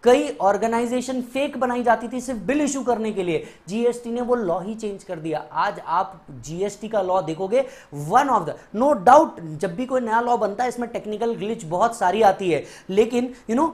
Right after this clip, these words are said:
दो हज़ार सत्रह में जब इस लॉ को लाया गया था, अरुण जेटली सर ने बोला था कि जीएसटी लॉ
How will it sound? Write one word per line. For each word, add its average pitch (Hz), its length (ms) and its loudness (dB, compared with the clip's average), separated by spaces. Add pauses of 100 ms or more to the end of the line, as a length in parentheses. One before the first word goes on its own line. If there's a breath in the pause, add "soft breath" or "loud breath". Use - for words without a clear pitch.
(140)
दो 214 240 6
हज़ार 208 500 4 (100)
सत्रह 262 520 0
में 240 160 -2
जब 196 120 -2
इस 220 180 -6
लॉ 190 200 4
को 220 120 -2
लाया 196 300 4
गया 175 340 -2
था, 247 260 4 (200 loud breath)
अरुण 262 340 4
जेटली 202 480 -2
सर 233 160 -4
ने 220 160 -4
बोला 190 260 0
था 233 320 0 (160 loud breath)
कि 214 80 -4
जीएसटी 208 580 -4
लॉ 226 180 2